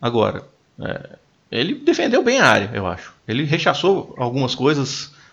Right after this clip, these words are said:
algumas bolas aéreas bem, com cabeceios bem colocados ali, boas rebatidas. Mas ele foi ajudado também pelo sistema defensivo do Cruzeiro, que assim, depois que fez o gol, o time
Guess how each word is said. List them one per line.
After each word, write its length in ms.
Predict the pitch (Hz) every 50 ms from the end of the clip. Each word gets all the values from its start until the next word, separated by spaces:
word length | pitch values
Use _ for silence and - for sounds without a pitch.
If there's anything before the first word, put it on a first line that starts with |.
| _ -
algumas 200 | - 113 123 120
bolas 260 | 120 120 120 123 113 113
aéreas 340 | 110 110 117 120 113 104
bem, 460 | 101 101 107 120 147 175 165 113 101 - - - _ _ - _ _ _ _ _ _
com 120 | - 113
cabeceios 540 | 104 127 117 120 110 - - - 127 120 107
bem 140 | 104 127 143
colocados 580 | 143 156 139 113 - - 104 110 123 117 98
ali, 220 | 101 95 104 123 117
boas 320 | 104 101 104 123 139 135
rebatidas. 720 | 120 123 117 107 107 - - 127 147 156 156 156 - - - - - - - - - - _ _ -
Mas 200 | 147 170 196 208
ele 80 | 247 247
foi 160 | - 240 240
ajudado 300 | 226 226 208 196 190 190
também 140 | 180 180 190
pelo 140 | 202 202
sistema 320 | 196 214 196 - 202 190 190
defensivo 440 | 190 196 - - 160 151 - 156 156
do 80 | 160 156
Cruzeiro, 380 | 156 151 127 117 127 143 151
que 120 | 151 - 170
assim, 240 | 160 165 - 113
depois 320 | 113 131 139 139 175 190 190
que 80 | -
fez 160 | - 175 165 156
o 60 | 151
gol, 280 | 127 127 147 180 202 180
o 40 | 160
time 400 | - - 156 160 147 110 101